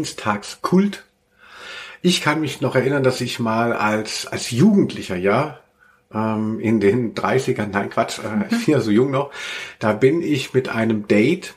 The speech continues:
Speaker 1: einer jungen Frau, bin ich dann, äh, ins Kino gegangen und das war so das ein-, erste oder zweite Mal, wo ich dann wirklich, und da war ich noch sehr klein,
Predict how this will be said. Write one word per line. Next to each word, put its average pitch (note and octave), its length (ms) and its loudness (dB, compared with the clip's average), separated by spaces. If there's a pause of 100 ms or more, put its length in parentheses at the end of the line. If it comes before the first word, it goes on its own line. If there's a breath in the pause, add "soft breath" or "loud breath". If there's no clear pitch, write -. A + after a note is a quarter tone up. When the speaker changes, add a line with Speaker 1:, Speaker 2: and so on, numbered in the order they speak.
(460)
Speaker 1:
einer G2 300 -2
jungen C3+ 300 2
Frau, D#3 580 -8
bin B2+ 180 -4
ich - 240 -10
dann, A2+ 380 -6
äh, G#2+ 180 -8
ins G#2 160 -12
Kino G#3+ 280 6
gegangen A2+ 520 0
und A#2 600 0
das - 160 -8
war G2 80 -8
so - 100 -10
das - 220 -12
ein-, G#2+ 260 -8
erste G2 420 -8
oder G2+ 200 -2
zweite - 460 -6
Mal, A2+ 380 4
wo A2+ 60 0
ich G#2+ 80 -2
dann G#2 160 -2 (160)
wirklich, B2+ 400 2
und G#2+ 80 0
da G2+ 100 0
war G#2 100 0
ich - 100 -10
noch G#2+ 100 -4
sehr B2 180 2
klein, G2 360 0